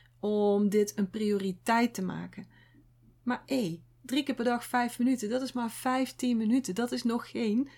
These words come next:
ga het maar uitrekenen, geen twee procent van je wakkere tijd. Wat is nou twee procent? Ga jezelf belangrijk genoeg vinden om af te schakelen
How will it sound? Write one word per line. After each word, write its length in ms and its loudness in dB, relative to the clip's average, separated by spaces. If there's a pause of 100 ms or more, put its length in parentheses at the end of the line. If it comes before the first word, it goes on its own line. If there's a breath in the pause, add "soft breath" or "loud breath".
(120 loud breath)
ga 160 -8
het 100 -6
maar 120 0
uitrekenen, 580 -2 (260 soft breath)
geen 520 2 (100)
twee 420 6
procent 640 2
van 240 0
je 200 2 (120)
wakkere 800 4
tijd. 400 2 (240 soft breath)
Wat 400 6
is 260 2
nou 340 6
twee 360 2
procent? 800 2
Ga 400 6
jezelf 600 2
belangrijk 800 4
genoeg 300 2
vinden 460 2 (120)
om 260 2 (180)
af 280 2
te 120 -2
schakelen 720 2